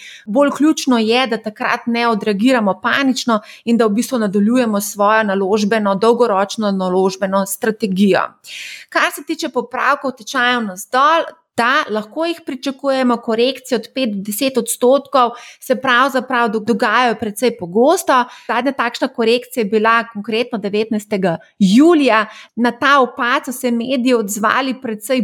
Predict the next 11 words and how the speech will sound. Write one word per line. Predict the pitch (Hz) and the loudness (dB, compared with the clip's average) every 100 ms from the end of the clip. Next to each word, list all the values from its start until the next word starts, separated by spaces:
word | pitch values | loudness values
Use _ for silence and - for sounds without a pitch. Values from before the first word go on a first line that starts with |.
| 180 | -2
burno | 214 294 392 294 233 | -2 0 2 2 0
in | 220 | 0
so | 208 | -2
nekako | 220 220 226 247 - 240 | -2 -2 -2 -2 -2 -2
bili | 202 240 262 | 0 -2 0
v | 247 | -2
pričakovanju | 247 208 233 - 202 220 233 269 254 240 233 - - | -4 -8 -8 -4 0 2 2 4 4 2 0 -12 -6
borznega, | 196 269 311 311 262 220 214 196 | 0 4 2 2 0 2 2 0
eh, | 190 _ _ - 202 | -4 _ _ -8 -6
zloma. | 185 190 220 247 330 381 277 233 - - | -6 -2 2 4 4 2 2 0 -2 -4
No, | 240 277 | 2 4